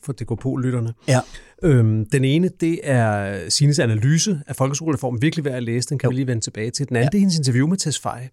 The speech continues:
Speaker 2: Ja.
Speaker 1: Det synes jeg er rigtig, rigtig interessant. For der siger han jo, jamen altså, det her, det handler om, at skolerne er lokalsamfundenes
Speaker 2: Mm.
Speaker 1: skole. Det er ikke statens skole. Der skal være plads til mere forskellighed. Det ene lokalsamfund skal kunne noget,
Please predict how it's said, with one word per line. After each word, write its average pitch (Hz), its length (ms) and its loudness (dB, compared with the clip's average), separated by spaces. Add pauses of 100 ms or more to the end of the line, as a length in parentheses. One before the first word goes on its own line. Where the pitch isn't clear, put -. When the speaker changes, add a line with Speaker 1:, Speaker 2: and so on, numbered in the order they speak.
Speaker 2:
Ja. 117 100 -4
Speaker 1:
Det 156 100 2
synes 175 140 -2
jeg 190 60 2
er 170 120 -2
rigtig, 165 240 -8
rigtig 131 240 -4
interessant. - 460 -4 (500)
For 156 60 4
der 175 120 2
siger 185 340 2
han 196 180 0
jo, 151 240 2 (380)
jamen 143 220 4
altså, 127 340 0
det 185 80 2
her, 180 180 0
det 170 180 -2
handler 139 300 0
om, 139 240 -2 (300)
at 139 120 0
skolerne 151 580 0
er 120 160 -2 (100)
lokalsamfundenes 127 1200 -4
Speaker 2:
Mm. 95 60 0
Speaker 1:
skole. 117 320 -2 (160)
Det 139 140 4
er 123 40 2
ikke 135 160 -2
statens 131 500 -4
skole. 107 400 -8
Der 135 60 -4
skal - 140 -4
være 143 100 0
plads 147 260 -2
til 151 120 -4
mere 147 120 2
forskellighed. 160 600 0
Det - 160 -8
ene 147 180 0
lokalsamfund 143 640 -4
skal - 160 -6
kunne 156 200 0
noget, 135 320 0